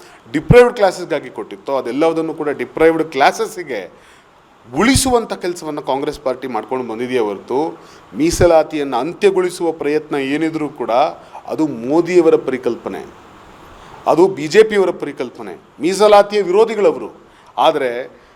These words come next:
ಮೀಸಲಾತಿಯನ್ನು ಕೊಡಬೇಕು. ಯಾರಿಗೆ ಕೊಡಬೇಕು ಮೀಸಲಾತಿಯನ್ನು? ಶತಶತಮಾನಗಳ ಕಾಲ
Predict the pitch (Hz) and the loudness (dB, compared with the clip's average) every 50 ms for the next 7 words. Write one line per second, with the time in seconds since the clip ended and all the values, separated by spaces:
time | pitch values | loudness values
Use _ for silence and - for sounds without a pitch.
0 | _ _ - 101 143 160 - - 185 180 170 170 170 - 165 151 143 - - 139 | _ _ -16 -12 -10 -8 -6 -2 0 2 2 2 0 -2 -4 -4 -6 -6 -4 -2
1 | 151 165 165 165 - - - - - - - 123 165 214 240 - - 208 185 175 | 0 2 2 2 2 0 -6 -18 -18 -10 -6 -2 -2 -2 -2 -2 -2 -2 0 0
2 | 170 170 165 156 151 147 - 139 123 117 - - 110 98 87 80 71 - - - | -2 -4 -4 -8 -8 -8 -4 -2 -2 -2 -2 -6 -10 -10 -10 -12 -16 -18 -20 -20
3 | - - - - - - - 165 170 196 185 175 196 196 208 202 202 214 233 240 | -20 -20 -20 -20 -16 -4 -2 -2 0 0 0 -2 0 0 4 6 8 8 8 8
4 | 247 233 226 214 214 202 185 170 | 6 4 2 2 4 4 4 4